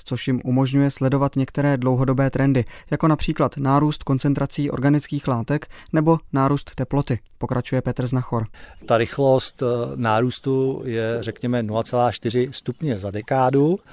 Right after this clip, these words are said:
Speaker 2: S teplotou, eh, vlastně souvisí i stabilita vodního sloupce.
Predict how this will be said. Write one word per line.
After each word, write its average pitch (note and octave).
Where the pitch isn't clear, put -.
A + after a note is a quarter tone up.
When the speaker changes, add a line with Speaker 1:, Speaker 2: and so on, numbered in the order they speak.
Speaker 2:
S -
teplotou, G3
eh, B2
vlastně C3
souvisí D3
i C#3+
stabilita C#3
vodního F3+
sloupce. A2+